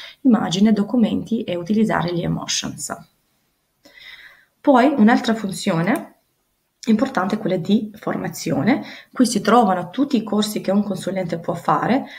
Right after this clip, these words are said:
partire da corso base, che è quello che ogni consulente deve fare per iniziare l'attività,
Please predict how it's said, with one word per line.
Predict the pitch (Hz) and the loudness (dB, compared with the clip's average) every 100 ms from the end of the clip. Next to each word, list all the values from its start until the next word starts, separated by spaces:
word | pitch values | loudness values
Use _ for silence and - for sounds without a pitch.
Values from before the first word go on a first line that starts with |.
| - | -8
partire | - 185 240 247 | -6 -2 2 2
da | 214 190 175 - | 4 2 0 -4
corso | - 196 - | -8 -6 -4
base, | 175 190 226 190 | 0 0 0 -2
che | 180 | -4
è | |
quello | - 190 190 | -2 -2 -2
che | 190 | 2
ogni | 208 202 | 6 6
consulente | - 190 190 190 190 | 4 -4 -2 -2 -2
deve | 165 196 190 | 0 0 0
fare | - 190 185 | 0 0 0
per | 175 220 | 2 2
iniziare | 208 175 190 180 | 2 0 -2 -2
l'attività, | 185 202 226 262 247 202 | -2 0 2 2 4 0